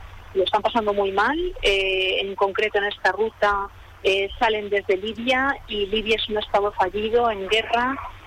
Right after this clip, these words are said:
en el que a las personas se les está torturando, se les está extorsionando, eh, sacando el poco dinero que tienen y llevando una situación desesperada en la que se van a echar al mar en cuanto puedan,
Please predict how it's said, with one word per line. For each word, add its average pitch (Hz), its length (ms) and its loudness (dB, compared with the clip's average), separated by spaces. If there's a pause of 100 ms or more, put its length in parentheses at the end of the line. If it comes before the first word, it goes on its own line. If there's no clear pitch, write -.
en 392 160 2
el 392 200 0
que 185 220 4
a 359 160 0
las - 160 -2
personas 196 380 0
se 214 60 0
les 196 100 -2
está - 180 0
torturando, 220 880 2
se - 120 -2
les 190 120 0
está - 220 0
extorsionando, 214 1120 0 (420)
eh, 196 320 4
sacando 202 320 2
el 208 60 0
poco 208 240 2
dinero 196 300 0
que 185 120 -2
tienen 247 560 0 (280)
y 208 80 0
llevando 196 340 2
una 208 140 2
situación 202 520 2
desesperada 220 920 2
en 208 100 -2
la 196 140 0
que 196 200 0 (120)
se 190 100 4
van 185 260 0
a 196 380 0
echar 196 260 -2
al 190 120 2
mar 196 180 2
en 208 100 -4
cuanto 190 340 2
puedan, 226 520 2